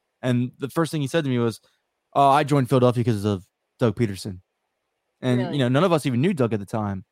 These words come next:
Speaker 1: And he's like, "Yeah, I, I went out to dinner with him, had a conversation with him, and I knew I wanted to play for that guy as my head coach."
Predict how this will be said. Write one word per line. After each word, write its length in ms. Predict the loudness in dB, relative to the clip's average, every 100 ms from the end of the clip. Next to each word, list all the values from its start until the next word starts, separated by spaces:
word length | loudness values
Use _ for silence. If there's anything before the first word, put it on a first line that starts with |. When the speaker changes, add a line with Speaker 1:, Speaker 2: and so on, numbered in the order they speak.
| _ _
Speaker 1:
And 80 | -6
he's 100 | -4
like, 140 | -2 2
"Yeah, 160 | 4
I, 280 | 4 2 -2
I 40 | -6 -6
went 200 | -2 2
out 120 | 2
to 60 | 2
dinner 220 | 0 -2
with 140 | -2
him, 140 | -2 -2
had 120 | -2
a 40 |
conversation 540 | -2 -6 -4 -4 -2 -4
with 140 | -4
him, 180 | -2 -2
and 100 | -2
I 60 | 0
knew 180 | 2 2
I 60 |
wanted 180 | 2 2
to 60 | 0
play 160 | 0
for 80 | 0
that 80 | 0
guy 120 | 0 0
as 80 |
my 140 | 0 -4
head 180 | -4 -6
coach." 340 | -6 -8 -14